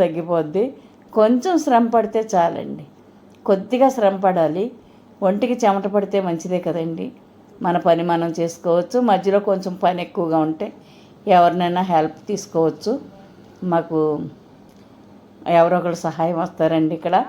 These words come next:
రమ్మంటే కొద్దిగా చేసి పెట్టడానికి. ఆ, అంటే నేను మోయలేని, నేను చేయలేని పనులుంటే చేసి పెడతారన్నమాట. అదిగోండి జిమ్మీ, నేను ఎప్పుడు కుక్కల్ని పెంచలేదంటే,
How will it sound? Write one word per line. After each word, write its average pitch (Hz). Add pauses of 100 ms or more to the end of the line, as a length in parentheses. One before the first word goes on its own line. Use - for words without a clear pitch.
(520)
రమ్మంటే 170
కొద్దిగా 170 (220)
చేసి 156 (100)
పెట్టడానికి. 151 (800)
ఆ, 156 (280)
అంటే 175
నేను 180
మోయలేని, 180 (140)
నేను 175 (100)
చేయలేని 165
పనులుంటే 165 (500)
చేసి 160
పెడతారన్నమాట. 147 (600)
అదిగోండి 165 (540)
జిమ్మీ, 196 (640)
నేను 190
ఎప్పుడు 190
కుక్కల్ని 196
పెంచలేదంటే, 185